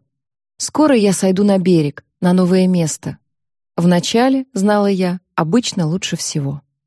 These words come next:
На мосту над рекой Гарлем делинкала песенка фургончика с мороженым, за которой последовали фырканье и остановка автобуса. Опустилось окно в машине,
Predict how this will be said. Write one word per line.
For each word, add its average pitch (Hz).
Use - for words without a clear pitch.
На 208
мосту 214
над 226
рекой 202
Гарлем 214
делинкала 214
песенка 208
фургончика 196
с -
мороженым, 208
за 202
которой 240
последовали 208
фырканье 233
и -
остановка 190
автобуса. 160
Опустилось 254
окно 220
в 214
машине, 170